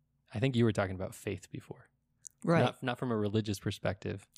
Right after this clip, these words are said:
Speaker 2: Faith
Speaker 1: but just
Speaker 2: versus religion, <laughs> right?
Speaker 1: Yeah, faith versus religion. And life requires a ton of faith.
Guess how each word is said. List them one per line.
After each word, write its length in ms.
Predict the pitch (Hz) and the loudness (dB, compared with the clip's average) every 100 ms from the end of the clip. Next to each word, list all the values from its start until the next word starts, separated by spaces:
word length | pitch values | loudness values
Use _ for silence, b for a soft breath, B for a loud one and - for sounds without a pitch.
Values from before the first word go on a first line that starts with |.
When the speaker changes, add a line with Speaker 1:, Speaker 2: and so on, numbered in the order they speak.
| - - | -14 -4
Speaker 2:
Faith 260 | - 185 | 2 4
Speaker 1:
but 120 | 113 | 4
just 160 | 139 160 | 6 4
Speaker 2:
versus 380 | 160 - 147 - | 4 0 -2 0
religion, 520 | 120 131 123 120 123 247 - | 0 0 0 2 4 4 4
<laughs> 40 | |
right? 100 | 302 | 4
Speaker 1:
Yeah, 140 | 139 330 | 4 4
faith 520 | - - 262 143 135 | 2 0 4 2 2
versus 300 | 139 127 120 | -2 -4 0
religion. 400 | 113 113 143 131 | 2 4 4 2
And 160 | 110 107 | 0 0
life 380 | 110 135 147 - | 0 0 0 -4
requires 640 | 117 - 120 131 120 104 | -8 -2 0 4 2 0
a 40 | 101 | -6
ton 280 | - 123 | 0 2
of 80 | 107 | 2
faith. 500 | - 107 98 - - | 0 -4 -4 -14 -20